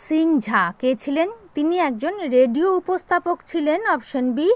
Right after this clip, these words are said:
সাতাত্তর বছর বয়সে মারা গেছেন। আট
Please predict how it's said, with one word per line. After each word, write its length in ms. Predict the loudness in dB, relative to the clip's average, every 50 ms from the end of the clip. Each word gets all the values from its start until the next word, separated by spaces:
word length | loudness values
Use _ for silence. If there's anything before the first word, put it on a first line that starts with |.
| 0 -2 -12 -20 -20 -20 _ -10 -2
সাতাত্তর 560 | 0 0 0 2 0 0 0 0 -4 -4 0
বছর 320 | 0 -2 -2 -2 -6 -6
বয়সে 360 | -4 -2 -4 -4 -4 -4 -4 -2 -2
মারা 260 | 0 -2 -2 -2 -4
গেছেন। 360 | -6 -10 -12 -12 -16 -18 -18 -18 -20 -20 _ _ _ _ _ -20 _ _ _ _ -20 -20 _ _ _ _ _ _ -20 -20 -20 -2 2
আট 200 | 2 2 2